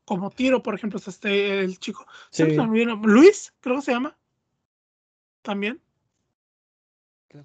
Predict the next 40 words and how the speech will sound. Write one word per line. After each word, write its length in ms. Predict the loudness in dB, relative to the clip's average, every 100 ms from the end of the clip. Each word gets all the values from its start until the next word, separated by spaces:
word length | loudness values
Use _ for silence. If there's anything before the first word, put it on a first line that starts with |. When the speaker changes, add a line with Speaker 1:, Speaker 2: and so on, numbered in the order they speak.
| -12
Speaker 2:
que 120 | -6
Speaker 1:
El 140 | -2
de 100 | -2
Speaker 2:
sí. 40 | -2
Speaker 1:
tiro. 300 | -2 -2 -4 _ _ _ _ _ -20 _ _ _ _ _ _ _
El 140 | -2
de, 180 | 0 -2 -6
me 200 | -2 0
acuerdo 240 | 0 -2 0
que 80 |
es 40 | -2
de 40 |
Guadalajara. 440 | 0 -2 -4 -8 -10 _ _ _ _ _ _ _ _ _ _
Speaker 2:
De 80 | -6
Guada-, 260 | -4 -4 -4
sí, 160 | -4
sí, 100 | -4
sí. 160 | -6 -10 -16 _
Speaker 1:
Sí, 140 | -14 -10
Speaker 2:
Y 40 |
Speaker 1:
pero 180 | -6 0
no 0 |
me 40 | 0
Speaker 2:
también 140 | 2
Speaker 1:
acuerdo 120 | 0
su 60 | 2
Speaker 2:
está 420 | 4 4 2 -2
chiquito, 420 | -4 -6 -4 -6
creo 120 | -8
que 80 | -8
tiene 220 | -4 -4
como 280 | -4 -8 -8
veinte. 440 | -8 -8 -8 -10 -10 _
Speaker 1:
Veinte, 320 | -2 0 0 -4
veintiuno. 420 | -4 -6 -8 -10 _ _ _ -6
Entonces, 280 | -4 -4 _ _
por 100 | -8
ejemplo, 420 | -6 -6 -6 -10 _ _ _ _ _ _ _ _ _ _ _ _ _ _ _ _ _ -20
ese 320 | -12 -4 -4
güey, 220 | -4 -12